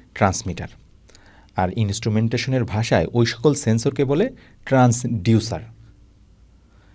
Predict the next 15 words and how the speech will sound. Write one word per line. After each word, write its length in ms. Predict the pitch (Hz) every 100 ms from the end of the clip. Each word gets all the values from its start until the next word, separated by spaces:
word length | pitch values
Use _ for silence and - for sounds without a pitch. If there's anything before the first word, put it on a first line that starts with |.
| -
এখন 260 | 156 156 196
আমরা 160 | 185 175
একটা 140 | 170
উদাহরণ 420 | - 110 107 98
দেখব 240 | 80 - - - -
যাতে 260 | 98 95 104
বিষয়টা 480 | 92 113 117 156 226 - - _ _ _
একদম 300 | 104 104 131 123
ক্লিয়ার 320 | 127 120 90
হয়। 180 | 80 78 - - - _ _ - - - -
আমরা 300 | 160 175 139
ধরুন 440 | 95 160 107 85 - - - 117
জিরো 380 | 107 147 170
to 260 | 190 185 185
দুইশো 640 | 131 135 - 156 156 156